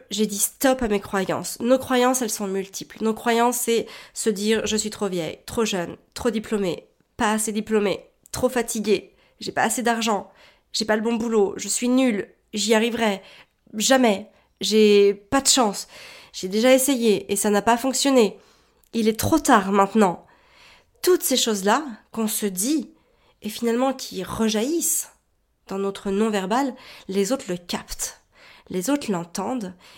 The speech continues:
et j'ai même envie de dire c'est ce qu'ils en ressentent le plus. Pourquoi ? Parce que on, on est connecté à la vibration. Notre corps vibre d'une certaine manière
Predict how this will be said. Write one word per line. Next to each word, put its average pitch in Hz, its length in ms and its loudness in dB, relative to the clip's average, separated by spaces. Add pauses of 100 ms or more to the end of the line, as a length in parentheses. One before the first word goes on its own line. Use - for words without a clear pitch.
(100)
et 202 100 -4
j'ai 196 140 -2
même 262 180 -2
envie 202 240 -6
de 180 60 -12
dire 254 160 -8
c'est - 180 -8
ce - 140 -8
qu'ils 208 340 -6
en 180 360 -2 (280)
ressentent 262 600 -4
le 202 80 0
plus. 196 340 -6
Pourquoi ? 254 320 -6
Parce 226 220 -4
que 214 160 -2 (1000)
on, 226 140 4
on 240 120 0
est 247 140 -2
connecté 240 540 0
à 208 80 0
la 196 120 -2
vibration. 185 640 -6 (420)
Notre 214 240 -2
corps 262 520 -4 (400)
vibre 208 420 -4
d'une 190 160 -8
certaine 220 460 -4
manière 180 300 -2